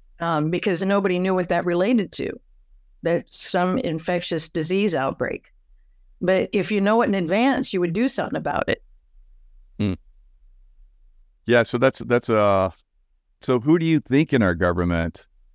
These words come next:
Speaker 2: uh, that's, you know, keeping that going? 'Cause Trump was, uh, Trump was in office during that time frame, and the government holds the patents, and they're probably, it says right here, they're hold-, holding an interest. So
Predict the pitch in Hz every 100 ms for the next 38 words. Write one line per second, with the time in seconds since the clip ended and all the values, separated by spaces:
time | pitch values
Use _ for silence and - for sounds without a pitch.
0 | _ _ - 90 87 90 90 - - -
1 | - 90 85 - 117 101 92 80 - 92
2 | 98 82 76 - _ _ _ _ - 113
3 | - 147 143 131 101 104 95 90 85 -
4 | - 147 156 101 98 90 107 135 123 -
5 | 95 87 82 - 85 82 92 85 85 85
6 | - - - _ _ _ _ _ _ _
7 | _ 104 98 101 123 123 110 104 107 92
8 | 87 - 123 120 113 78 85 - - -
9 | - 92 92 92 - 123 120 117 104 101
10 | 95 90 87 - _ _ _ _ _ _
11 | _ _ _ _ _ 104 - 101 98 98
12 | 92 110 95 87 95 98 101 - 101 101
13 | 95 90 82 117 127 95 87 98 87